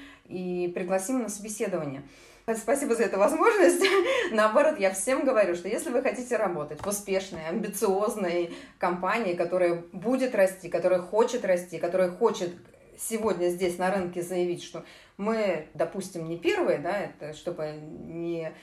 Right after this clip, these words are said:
не обижать конкурентов, да, мы одни из лидеров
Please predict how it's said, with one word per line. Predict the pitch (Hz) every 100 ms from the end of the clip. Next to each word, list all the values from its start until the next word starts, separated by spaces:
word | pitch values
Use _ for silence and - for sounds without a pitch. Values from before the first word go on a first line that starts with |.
| - _ -
не | 214
обижать | 214 233 220 175 - 180
конкурентов, | 196 - 208 175 165 156
да, | 233 269 - - -
мы | 190 202 208
одни | 214 220 208
из | 196
лидеров | 254 311 240 175